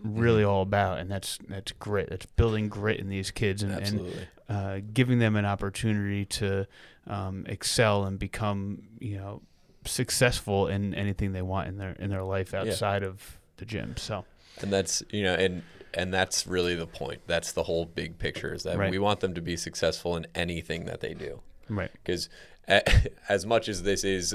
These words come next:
Speaker 2: about our training program, about our
Speaker 1: Mm-hmm.
Speaker 2: performance training, we haven't really talked about training too much,
Speaker 1: Right.
Speaker 2: you know, because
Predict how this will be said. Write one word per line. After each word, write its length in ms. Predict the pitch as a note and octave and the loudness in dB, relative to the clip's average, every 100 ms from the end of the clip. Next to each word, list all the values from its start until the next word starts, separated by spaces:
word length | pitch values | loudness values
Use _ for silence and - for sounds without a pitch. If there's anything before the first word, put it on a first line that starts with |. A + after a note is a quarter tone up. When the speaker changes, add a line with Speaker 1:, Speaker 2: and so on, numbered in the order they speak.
| - | -4
Speaker 2:
about 300 | F2 F#2+ F2+ | 4 6 6
our 300 | E2+ E2+ F2 - - - | 4 0 -4 -14 -20 -4
training 340 | - G#2+ G2+ E2+ | 2 2 2 -2
program, 460 | F2 E2 F2+ F2 | -2 -2 -4 -6
about 220 | F#2 F2 C3+ | -2 2 6
our 80 | |
Speaker 1:
Mm-hmm. 160 | A#2+ A#2+ | 6 4
Speaker 2:
performance 500 | F#2+ - G#2 G2 F2+ | -2 0 0 0 -4
training, 360 | - F#2 F2+ F2 - - - | -2 0 0 -4 -8 -12 10
we 80 | A#2 | 12
haven't 160 | A#2+ | 12
really 180 | A2 G2 | 8 4
talked 320 | - F#2 F2+ | 6 4 6
about 280 | F2 E2+ - - - - | 4 4 2 -12 -20 -2
training 420 | - G#2+ F2+ E2+ | 2 4 2 -4
too 140 | - | -8
much, 300 | E2 E2 - A#2 | -8 -8 -8 0
Speaker 1:
Right. 300 | A2+ G2+ - | 6 6 4
Speaker 2:
you 60 | |
know, 200 | F2 E2+ | -4 -6
because 480 | E2 F2+ E2+ F2+ E2+ | -4 -4 0 0 0